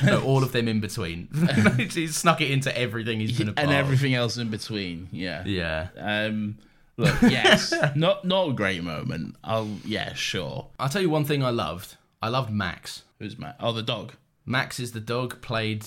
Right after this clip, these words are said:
Speaker 1: uh, by Kelly. Kelly was the real dog who is obviously now long dead, R I P.
Speaker 2: Someone's got the I M D B cast list up.
Speaker 1: No, no, no, I ha-, I watched it on Amazon Prime, and you know when you pause and it tells you who's in the scene?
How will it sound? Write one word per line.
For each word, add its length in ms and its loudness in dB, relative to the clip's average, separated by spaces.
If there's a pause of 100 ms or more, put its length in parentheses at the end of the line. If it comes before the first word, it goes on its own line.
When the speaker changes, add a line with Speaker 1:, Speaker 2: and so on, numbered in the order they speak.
Speaker 1:
uh, 360 -2
by 180 -4
Kelly. 540 -4 (180)
Kelly 300 -4
was 140 -6
the 100 -8
real 260 -2
dog 300 -6
who 120 -6
is 120 -4
obviously 360 -6
now 200 -6
long 240 -8
dead, 260 -6
R 160 -6
I 120 -6
P. 360 -8 (220)
Speaker 2:
Someone's 260 -2
got 160 -4
the 180 -4
I 200 -4
M 160 -6
D 180 -8
B 240 -10
cast 480 -10
list 320 -12
up. 180 -10
Speaker 1:
No, 260 0
no, 40 2
no, 120 2
I 60 2
ha-, 220 0
I 60 2
watched 260 -2
it 60 -2
on 260 -2
Amazon 380 -4
Prime, 400 -4
and 100 -6
you 60 -2
know 100 -2
when 80 -2
you 100 0
pause 640 -4
and 80 -6
it 80 -10
tells 240 -4
you 80 -6
who's 220 -6
in 100 -8
the 60 -10
scene? 400 -8